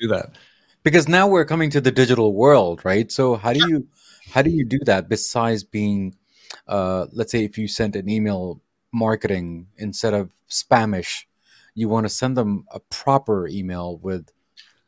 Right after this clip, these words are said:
Speaker 2: a promotion or whatever. So what are
Speaker 1: Well,
Speaker 2: your
Speaker 1: I think,
Speaker 2: thoughts on
Speaker 1: I think if you're an influencer,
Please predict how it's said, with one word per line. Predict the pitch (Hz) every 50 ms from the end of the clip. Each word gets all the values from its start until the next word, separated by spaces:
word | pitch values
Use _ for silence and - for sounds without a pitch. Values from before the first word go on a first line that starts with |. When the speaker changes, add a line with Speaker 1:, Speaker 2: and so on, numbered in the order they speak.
| _ _ _ _ -
Speaker 2:
a | - -
promotion | - - 120 120 117 113 110 - - 104
or | 104 101
whatever. | 98 101 98 90 76 78 85
So | 90 - 110 107 - - _ _ _ _
what | _ - 92 113 120 120
are |
Speaker 1:
Well, | 214 214
Speaker 2:
your |
Speaker 1:
I | 214
think, | - 220 202 -
Speaker 2:
thoughts | - 202
on | 190
Speaker 1:
I |
think | - 311 277
if | 240 -
you're | 220 143
an | 127 117 -
influencer, | - - 214 233 233 - 107 87 69 - - 85 67